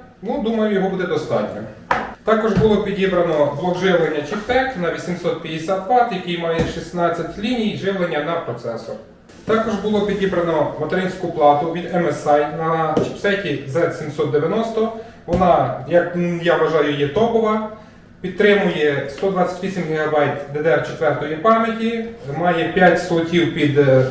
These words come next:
М два, також сім сата портів. Ну і було взято саме сто двадцять вісім гігабайт оперативної пам'яті, оскільки все, що можна використати з цієї материнської плати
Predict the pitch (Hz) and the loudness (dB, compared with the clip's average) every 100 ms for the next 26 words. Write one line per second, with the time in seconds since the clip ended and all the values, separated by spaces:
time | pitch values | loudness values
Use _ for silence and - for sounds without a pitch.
0 | - 143 131 143 185 226 - - - - | 2 4 4 4 6 6 4 -2 -10 2
1 | 208 208 196 - - 185 185 - 151 - | 6 6 4 2 0 0 0 2 2 2
2 | - 139 - 113 107 - - - - - | 2 2 2 -4 -6 -8 -18 -20 -20 -20
3 | - 175 254 254 185 233 214 175 202 202 | -12 -2 0 0 0 2 4 4 4 4
4 | 185 214 202 185 - 190 180 180 - 185 | 2 2 4 4 0 0 4 2 2 -6
5 | 185 180 139 156 160 160 170 156 151 165 | -4 -4 -4 0 0 2 2 2 0 0
6 | 165 175 175 180 196 254 269 262 208 180 | 0 0 -2 0 0 0 0 0 0 -2
7 | - 185 175 165 185 175 180 208 247 220 | -4 -4 -4 -6 -4 -2 -2 2 2 2
8 | 220 220 220 214 214 208 - 208 196 190 | 2 2 0 -2 -4 -4 -2 0 0 0
9 | 190 - 196 190 190 180 | -4 -4 -4 0 0 0